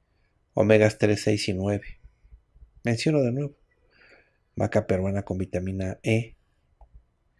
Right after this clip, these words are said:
Aceite de semilla de calabaza con aliina. Aspartato con complejo B. Omegas tres, seis y nueve. Bien,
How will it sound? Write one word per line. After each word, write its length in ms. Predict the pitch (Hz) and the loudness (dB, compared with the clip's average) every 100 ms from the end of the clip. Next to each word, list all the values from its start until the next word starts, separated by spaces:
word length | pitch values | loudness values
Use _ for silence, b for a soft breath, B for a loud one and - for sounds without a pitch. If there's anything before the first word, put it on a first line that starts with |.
| _ _ _ _ | _ _ _ _
Aceite 400 | - 95 107 104 | -6 -2 0 0
de 80 | 95 | 0
semilla 360 | - 95 101 95 | -2 -2 -2 -2
de 100 | 92 | -4
calabaza 500 | 90 92 101 104 104 | -4 -4 -4 -4 -6
con 340 | - 98 98 - _ _ _ | -4 -6 -6 -14 _ _ _
aliina. 920 | - 101 98 101 - 135 110 98 98 _ _ _ _ _ _ _ _ _ _ _ _ _ _ _ _ _ - | -4 -2 0 -2 -2 -2 -2 -2 -6 _ _ _ _ _ _ _ _ _ _ _ _ _ _ _ _ _ -4
Aspartato 680 | 95 - 90 - 98 104 - | -2 -2 -4 -4 -6 -6 -6
con 140 | 98 | -8
complejo 500 | 101 92 104 - 95 | -6 -6 -6 -4 -4
B. 260 | 101 127 - _ _ _ _ _ _ _ _ _ _ _ _ _ _ _ _ | -4 -6 -14 _ _ _ _ _ _ _ _ _ _ _ _ _ _ _ _
Omegas 420 | 101 101 101 104 | -2 2 2 0
tres, 240 | - 104 98 | 0 0 0
seis 260 | 104 98 - | -4 -4 -6
y 40 | |
nueve. 420 | 101 92 92 - _ _ _ _ _ _ _ _ _ _ | -6 -6 -8 -16 _ _ _ _ _ _ _ _ _ _
Bien, 300 | 135 180 - | 4 4 2